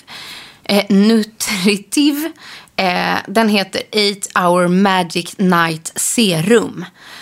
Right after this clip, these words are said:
Det är alltså ett nattserum för håret som är full med härligheter och vitaminer och så vidare. Och när man då har ett väldigt torrt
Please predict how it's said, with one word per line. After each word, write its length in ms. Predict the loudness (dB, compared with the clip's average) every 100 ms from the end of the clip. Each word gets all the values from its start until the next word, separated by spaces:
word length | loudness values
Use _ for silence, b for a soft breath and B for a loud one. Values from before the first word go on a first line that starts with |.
| B B 0
Det 160 | 2
är 80 | 2
alltså 340 | -2 -4 -2 -2
ett 300 | -2 -4 0
nattserum 840 | 2 2 0 -4 0 0 0 -2
för 160 | -4 -4
håret 540 | 0 0 2 -2 -2
som 180 | -4 -2
är 60 | -4
full 580 | -6 -4 2 2 2
med 320 | -2 0 0 -2
härligheter 840 | 0 2 2 0 -4 -4 -2 -4 -2
och 220 | -4 -4 -4
vitaminer 840 | -2 0 0 0 0 0 -2 -4
och 100 | -6
så 100 | -4
vidare. 440 | -4 -2 -2 -4 B B
Och 260 | B B 2
när 100 | 2
man 160 | 2
då 180 | 2 2
har 360 | 2 4 4 2 -6
ett 160 | -6 -4
väldigt 840 | 0 4 4 2 -2 -6 -6 -8
torrt 420 | -4 -4 -4 -14